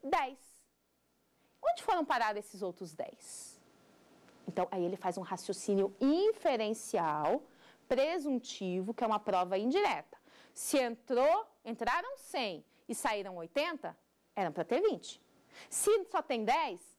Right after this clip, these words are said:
isso significa que dez foram vendidos sem nota fiscal e sem o pagamento do imposto. E faz a autuação fiscal, com base nessas provas indiretas. Isso é válido? Sim.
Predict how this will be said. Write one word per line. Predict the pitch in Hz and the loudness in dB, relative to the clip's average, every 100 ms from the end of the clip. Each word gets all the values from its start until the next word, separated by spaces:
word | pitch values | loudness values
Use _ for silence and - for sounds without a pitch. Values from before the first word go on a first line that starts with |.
| _ _ | _ _
isso | 220 - | -18 -12
significa | - 202 - 190 | -6 -6 -4 -6
que | - | -4
dez | 202 185 165 208 - | 0 2 2 0 -2
foram | 214 202 190 | -2 0 0
vendidos | 196 185 170 190 226 | 0 0 2 2 0
sem | - - 190 190 | -4 -4 -2 0
nota | 196 180 | 0 -2
fiscal | 214 - - 170 175 | -8 -10 -4 -2 -2
e | |
sem | - - | -4 -10
o | 175 | -6
pagamento | 185 208 202 175 175 | -4 -2 -4 -4 -2
do | |
imposto. | 269 - 196 - - - - | -2 -2 -4 -6 -20 -20 -20
E | - | -8
faz | - 214 196 | -2 -2 0
a | |
autuação | 196 202 - - 208 | -4 -4 -10 -12 -14
fiscal, | - - - 190 - _ _ _ - | -12 -12 -10 -12 -14 _ _ _ -2
com | 269 220 | 2 4
base | 160 160 190 | 2 -2 -4
nessas | 180 - 202 | -10 -10 -10
provas | - 170 175 220 - 247 | -2 0 2 -2 -2 2
indiretas. | 220 233 - - - - - _ - - - - - | 4 4 -2 -4 -20 -20 -20 _ -20 -20 -20 -20 -4
Isso | - 403 - - | 4 4 4 0
é | 233 - - | 0 0 -8
válido? | 156 233 233 170 147 - _ _ _ _ _ _ _ | -4 0 0 -2 -8 -20 _ _ _ _ _ _ _
Sim. | - - - 302 | -20 -14 -4 -4